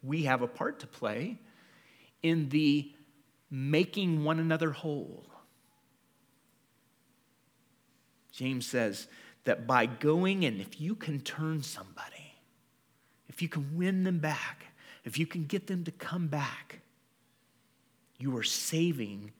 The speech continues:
that person's soul. Bringing back the wanderer will also cover a multitude of sins, which is another way of saying that all of the variety of sins,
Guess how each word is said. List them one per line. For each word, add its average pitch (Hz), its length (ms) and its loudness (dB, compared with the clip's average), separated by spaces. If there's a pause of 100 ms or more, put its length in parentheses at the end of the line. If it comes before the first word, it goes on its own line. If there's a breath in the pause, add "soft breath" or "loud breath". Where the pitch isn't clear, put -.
(140)
that 120 220 -6
person's 104 600 -8 (120)
soul. - 540 -8 (2250 loud breath)
Bringing 147 380 4
back 139 200 4
the 143 80 0
wanderer 127 440 2
will 123 420 2
also 143 680 2 (320)
cover 139 420 0
a 139 120 -2
multitude 135 960 -4 (260)
of 139 100 -6
sins, 110 420 -4
which 175 200 0
is 185 120 -2
another 226 280 4
way 151 200 8
of 120 100 2
saying 113 460 0
that 120 220 2
all 190 220 6
of 233 160 2
the 165 80 4
variety 143 720 2
of 160 120 0
sins, 110 760 -4